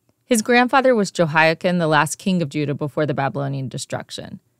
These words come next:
As a descendant of King David, Zerubbabel was a legitimate heir to the throne. But because they were living under Persian rule, he held the lower title of governor and limited authority.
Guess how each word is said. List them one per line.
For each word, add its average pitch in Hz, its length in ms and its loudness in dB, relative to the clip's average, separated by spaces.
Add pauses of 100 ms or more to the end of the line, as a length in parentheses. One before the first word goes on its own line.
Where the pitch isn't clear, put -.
(540)
As 208 140 4
a 240 80 4
descendant 277 880 0
of 196 160 2
King 214 300 4
David, 156 420 2
Zerubbabel 214 560 2
was 202 140 -2
a 202 60 -4
legitimate 202 680 0
heir 151 180 0
to - 100 -12
the 175 220 -18
throne. 185 420 0 (560)
But 233 140 0
because 233 300 0
they 233 100 4
were 226 140 4
living 220 260 2
under 170 240 2
Persian 202 480 0
rule, 226 500 0
he 233 200 2
held 208 260 2
the 208 80 -2
lower 175 280 4
title 165 360 0
of 143 140 -4
governor 170 500 0 (100)
and 175 140 2
limited 156 380 -2
authority. - 580 -8